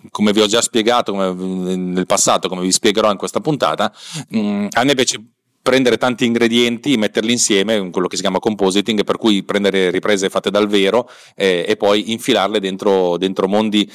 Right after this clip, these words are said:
eh, completamente diversi. Londra è stata una volta davanti a un fuoco da una, una pira funeraria un'altra volta,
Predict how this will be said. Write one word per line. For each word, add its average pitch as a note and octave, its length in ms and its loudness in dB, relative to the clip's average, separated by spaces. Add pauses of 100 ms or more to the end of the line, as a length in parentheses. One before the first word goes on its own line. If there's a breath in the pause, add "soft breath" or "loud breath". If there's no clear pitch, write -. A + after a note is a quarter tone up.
(140 loud breath)
eh, F#2 320 2
completamente G2+ 480 -2
diversi. G2 460 0
Londra G2 300 2
è - 20 -6
stata G2 200 -2
una F#2 140 0
volta A2 380 2
davanti F#2+ 340 -2
a F#2+ 40 -2
un F2 40 -6
fuoco F2+ 800 0 (240 loud breath)
da F#2 140 2
una, F2 340 0
una F2+ 100 0
pira G2 220 0
funeraria F2 1200 0
un'altra F#2+ 360 -2
volta, A#2 480 0